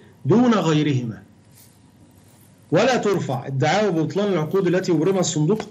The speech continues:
أو التصرفات التي اتخذها لتحقيق أهدافه أو الإجراءات التي اتخذت استنادا لتلك العقود أو التصرفات". في هنا حاجتين، في حلقتين. رئيس الجمهورية المفترض إن هو بينقل الأصول للصندوق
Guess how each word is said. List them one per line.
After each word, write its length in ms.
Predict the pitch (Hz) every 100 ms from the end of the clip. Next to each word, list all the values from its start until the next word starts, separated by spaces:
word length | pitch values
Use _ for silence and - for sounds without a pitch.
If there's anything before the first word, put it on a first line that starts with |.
| 175
أو 80 |
التصرفات 460 | 175 170 131 170 190
التي 100 | 170 156
اتخذها 240 | 185 196
لتحقيق 380 | 160 131 185 180
أهدافه 340 | 156 220 240 262 - - - 175
أو 40 |
الإجراءات 500 | 214 208 175 185 220
التي 100 | 214 214 233
اتخذت 260 | 214 196
استنادا 380 | - - 214 214
لتلك 320 | 196 196 233
العقود 380 | 190 165 165 214
أو 80 | 180
التصرفات". 680 | 170 156 156 135 131 117 - - - - - - - - -
في 220 | - 262
هنا 100 | 294
حاجتين، 460 | 269 180 - 165 131
في 120 | 196
حلقتين. 580 | - 196 147 - 143 - - - - _ _ _ _ _ _ _ _
رئيس 200 | 156 262
الجمهورية 460 | 294 226 202 202 240
المفترض 460 | 214 180 220 214 175
إن 80 |
هو 100 | 190
بينقل 360 | 208 247 208 175
الأصول 460 | 160 160 - 214 208
للصندوق 640 | 175 170 160 190 240 -